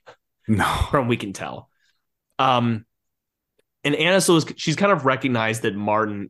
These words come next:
Speaker 2: can, is doing this. I don't know if Steven is entirely bought it, even though Steven was the one who was directly told by Martin what he was going to do. Essentially, he didn't,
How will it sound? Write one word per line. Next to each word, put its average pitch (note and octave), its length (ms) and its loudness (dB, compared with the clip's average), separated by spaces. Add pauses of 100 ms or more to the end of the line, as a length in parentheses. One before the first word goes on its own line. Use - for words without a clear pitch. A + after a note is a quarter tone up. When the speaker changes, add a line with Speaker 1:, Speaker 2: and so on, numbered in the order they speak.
(160)
Speaker 2:
can, G#2+ 340 -6
is A#2 160 -4
doing G2 460 -6
this. - 420 -8
I A2+ 120 -2
don't A2+ 160 0
know A#2+ 140 2
if G#2+ 100 -4
Steven G2+ 400 -6
is G2+ 260 -10 (240)
entirely A2 720 -4
bought G2 360 -2
it, - 120 -10
even G#2+ 240 -8
though G2 280 -8
Steven G2+ 460 -4
was A#2 120 -10
the A2 60 -6
one F#2+ 220 -6
who G#2 120 -6
was F#2+ 180 -8
directly G2+ 420 -6
told F#2+ 500 -6 (200)
by B2+ 160 2
Martin A#2+ 420 0
what C#3 200 2
he C#3+ 100 -2
was C#3+ 120 0
going C#3+ 220 4
to C3+ 60 -2
do. A#2+ 340 -2 (500)
Essentially, A#2+ 520 -4
he E3+ 100 2
didn't, C4 260 2